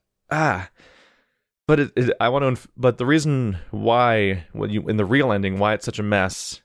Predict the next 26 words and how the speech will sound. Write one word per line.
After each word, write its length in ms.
is 140
because 500
aside 360
from 180
being 300
such 240
a 60
weird, 500
messed 360
up, 200
unsatisfying 1000
conclusion 520
to 60
the 80
whole 140
thing, 400
it 100
doesn't 280
make 200
sense 520
on, 140
like, 140
a 60
hundred 600
different 280
levels, 440